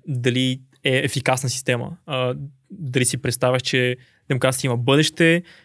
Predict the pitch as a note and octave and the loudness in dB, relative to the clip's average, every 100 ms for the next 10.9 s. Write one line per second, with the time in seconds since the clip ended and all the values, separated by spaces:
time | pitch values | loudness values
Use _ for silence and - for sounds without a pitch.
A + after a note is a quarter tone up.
0 | _ C#3+ C3+ D3+ - D3+ - C#3+ C#3+ D3+ | _ -2 2 0 0 -4 2 4 4 2
1 | D#3 C3+ C3+ C3+ C3+ C#3 C#3+ D3 D3+ C3+ | 0 -2 2 2 4 4 4 4 2 2
2 | C3 C3 _ - - D3 C3 - D#3+ C3+ | 0 -2 _ -16 -2 4 4 2 0 2
3 | C3+ C3 C3 D3 C#3 D3 B2+ - - _ | 0 0 -4 0 0 0 -2 -4 -12 _
4 | F#3+ B2+ - B2 B2 A#2+ D3+ _ _ - | -2 -2 0 2 4 0 -4 _ _ -14
5 | D3+ _ C3+ B2+ A#2+ A#2+ - - B2+ B2+ | -14 _ 0 0 2 0 0 -2 0 0
6 | B2+ C3+ C3 B2+ - - _ - B2+ B2+ | 0 2 0 -2 -10 -20 _ -2 0 2
7 | C#3 - - C3 B2 B2 A#2+ B2+ _ _ | 0 -2 -4 -2 0 2 0 -4 _ _
8 | - A#2+ C3+ F3+ F3 C3+ B2+ B2 - C3 | -2 2 2 2 2 2 0 -2 -4 -2
9 | D3 - C3 C3+ B2 A#2+ A#2 B2+ B2 - | -2 0 0 0 -2 -2 0 2 0 -4
10 | - B2 - A#2+ A#2 B2+ B2+ B2+ | -8 -8 -6 -4 0 2 2 -2